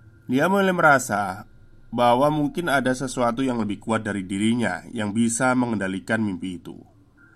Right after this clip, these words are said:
Sesuatu yang jauh lebih gelap dan jauh lebih kuat dari apa yang bisa dia lawan sendiri. Dia merasa seperti ada entitas jahat yang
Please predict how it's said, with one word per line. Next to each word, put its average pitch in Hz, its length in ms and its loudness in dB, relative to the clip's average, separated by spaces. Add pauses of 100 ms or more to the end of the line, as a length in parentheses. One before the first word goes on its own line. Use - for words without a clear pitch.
(420)
Sesuatu 180 400 0
yang 170 800 2
jauh 160 480 4
lebih 123 240 -2
gelap 107 480 4
dan 95 480 -2
jauh 107 320 2
lebih 98 240 -8
kuat 98 400 -2
dari 95 240 -4
apa 101 400 -4
yang 98 80 -4
bisa 104 400 -2
dia 127 320 2
lawan 95 320 0
sendiri. 98 560 -4 (1120)
Dia 101 240 -2
merasa 101 400 2
seperti 110 480 -4
ada 107 720 0
entitas 170 720 -2
jahat 117 400 2
yang 113 160 -2